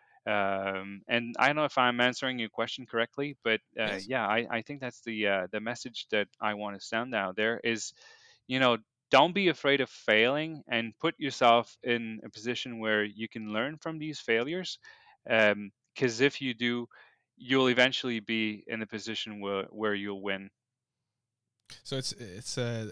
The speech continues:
Speaker 2: trial and error, uh, <laughs>
Speaker 1: Oh, yeah,
Speaker 2: methodology
Speaker 1: absolutely.
Speaker 2: that, uh, that worked well for you.
Speaker 1: Big time. <laughs>
Speaker 2: Uh, mm, that's
Speaker 1: Well, you
Speaker 2: interesting.
Speaker 1: know, s-, th-, there, there are field, uh,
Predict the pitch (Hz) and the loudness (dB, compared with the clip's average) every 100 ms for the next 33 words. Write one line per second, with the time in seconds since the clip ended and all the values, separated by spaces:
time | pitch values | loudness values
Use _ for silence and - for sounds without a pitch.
0 | - - 139 139 135 127 127 131 131 127 | -8 -2 2 2 0 -2 0 2 4 2
1 | 117 110 110 - 147 - - 113 107 110 | 0 -4 -6 -6 -8 -10 0 4 6 4
2 | 131 127 123 123 123 123 117 - 120 110 | 2 2 2 0 -2 -2 -4 -4 -4 -4
3 | 110 107 117 113 117 113 117 - 107 110 | -6 -6 -6 -6 -6 -6 -6 -6 -8 -4
4 | 120 131 - 127 113 107 104 - - 110 | 6 6 6 4 4 2 -8 -12 -12 -12
5 | 110 120 110 - - 110 - 113 202 170 | -10 -10 -10 -12 -14 -10 -6 8 12 12
6 | 151 175 147 139 135 143 135 147 139 143 | 10 8 6 2 -4 0 8 10 10 12
7 | 143 160 180 - - 131 147 117 117 | 12 12 12 8 2 4 4 4 0